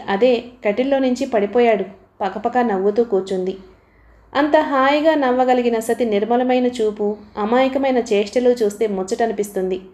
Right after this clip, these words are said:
కానీ లోతుగా సతి గుండెల్లోకి చూడగలిగితే, పైకి కనిపించేవన్నీ హృదయంలోంచి వచ్చినవేనా?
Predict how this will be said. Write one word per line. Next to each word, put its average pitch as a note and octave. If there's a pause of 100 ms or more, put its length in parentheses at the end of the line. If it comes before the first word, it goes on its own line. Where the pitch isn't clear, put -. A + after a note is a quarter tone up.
(440)
కానీ D#4
లోతుగా C#4
సతి C4
గుండెల్లోకి A3+
చూడగలిగితే, A3+ (640)
పైకి G#3
కనిపించేవన్నీ G#3+
హృదయంలోంచి A3
వచ్చినవేనా? G3+